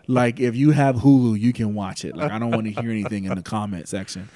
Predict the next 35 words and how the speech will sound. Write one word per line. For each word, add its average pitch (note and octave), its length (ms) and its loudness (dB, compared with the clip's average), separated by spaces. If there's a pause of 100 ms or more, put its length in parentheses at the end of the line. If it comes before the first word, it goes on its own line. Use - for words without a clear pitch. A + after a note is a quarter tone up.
(300)
But, C3 440 2
uh, A#2 320 -4
you D3+ 100 -6
know, B2 220 -4
so B2 160 -6
the A2+ 80 -4
loss A#2+ 340 -2
of A2+ 120 -8
his A2 200 -6
father, A2 380 -8
the G2+ 80 -10
loss A2+ 340 -6
of A2 100 -8
his G#2+ 300 -10 (280)
real C#3+ 360 2
father, G#2+ 340 -4
the G2+ 120 -10
loss A2+ 320 -8
of A2 100 -6
his G#2+ 200 -6
home B2+ 340 -2
planet, G#2+ 420 -8 (380)
um, G#2 580 -6 (320)
the, A#2 340 -6
the A#2+ 120 -6
loss A#2+ 480 -4
of A2+ 180 -6
himself A#2+ 880 -4
because A#2+ 280 -4
he B2 60 -4
doesn't A#2 220 -6
know A#2 160 -6
how A#2 180 -6
to G#2+ 220 -8 (380)
reconcile A2+ 1040 -4